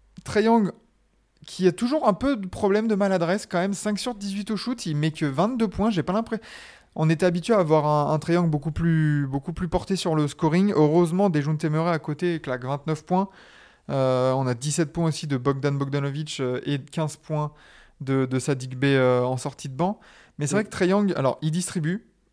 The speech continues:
Speaker 1: aucun problème. Il y a quand même sept turnovers pour onze, euh, passes D. Donc le ratio n'est pas non plus incroyable.
Speaker 2: Mm.
Speaker 1: Euh,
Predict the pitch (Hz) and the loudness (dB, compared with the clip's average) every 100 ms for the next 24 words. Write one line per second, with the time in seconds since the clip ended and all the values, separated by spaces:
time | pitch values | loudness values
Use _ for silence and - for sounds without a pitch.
0 | _ 139 131 160 160 151 185 170 131 135 | _ -6 -2 -2 0 2 0 0 -2 -2
1 | 123 120 - 190 - 180 160 160 160 - | -2 -2 -6 -4 -4 -2 0 0 0 -4
2 | 135 - 170 180 143 120 - - 110 123 | -6 -4 -2 -2 -4 -8 -16 -16 -12 -8
3 | 139 127 139 180 160 120 147 165 202 208 | -6 -4 -4 -4 -6 -4 0 0 0 -2
4 | 131 180 202 240 - 180 180 - 180 160 | 0 0 0 -2 -4 -6 -6 -2 0 0
5 | 202 143 120 _ - - 139 139 - _ | -2 -4 -8 _ -20 -12 -10 -10 -12 _
6 | - 135 131 127 127 131 131 131 | -2 2 4 4 4 4 4 2